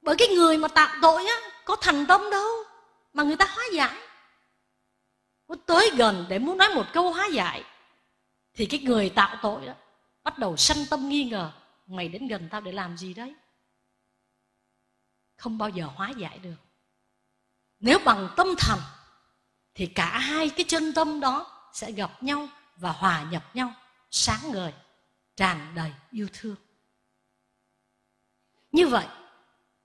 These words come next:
cái câu chuyện đó là vấn đề của tội lỗi. Bắt đầu là tà dâm, cưỡng đoạt, phản bội, giết người, trốn tránh. Đó là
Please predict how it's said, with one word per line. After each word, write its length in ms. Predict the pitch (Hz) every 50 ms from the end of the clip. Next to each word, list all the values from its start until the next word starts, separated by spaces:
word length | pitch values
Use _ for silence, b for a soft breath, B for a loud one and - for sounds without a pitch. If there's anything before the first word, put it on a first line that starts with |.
| _ -
cái 100 | 277 269
câu 140 | 294 285 262 -
chuyện 280 | - - 220 196 - -
đó 280 | 180 185 220 269 - -
là 140 | 185 170 160
vấn 260 | 156 180 202 262 233
đề 180 | 196 180 165 147
của 140 | - 180 175 -
tội 220 | 220 214 - 247
lỗi. 280 | 220 208 - - 302 - _ _ _ _ _ _ _ _ _ _ _ -
Bắt 160 | 494 480 - 330
đầu 220 | 311 285 269 247
là 480 | 247 247 240 247 269 302 302 - - - - _ _ _ _ _ _ _ _ _ _ _ _ _ _ _ _ -
tà 300 | 208 185 175 165 - -
dâm, 200 | - - 247 240 - - - _ _ _ _ _ _ _ _ _ _ _
cưỡng 300 | - 247 269 330 349 359
đoạt, 260 | 311 269 214 196 90 - - - - - _ _ _
phản 420 | - - 247 233 196 185 220 277 311
bội, 220 | 285 262 240 - - - - _ _ _ _ _ _ _ _ _ _ _ _ _ _ _ _ _
giết 380 | 185 190 269 349 381 - - 226
người, 260 | 214 202 180 147 135 - - _ _ _ _ _ _ _ _ _ _ _ _ _ _ _ _ _ _ _ _ _ _ _ _ _ -
trốn 200 | 226 214 247 285 -
tránh. 200 | 254 202 - - - - - _ _ _ _ _ _ _ _ _ _ _ _ _ _ _ _ _ _
Đó 100 | - 392
là 120 | 427 359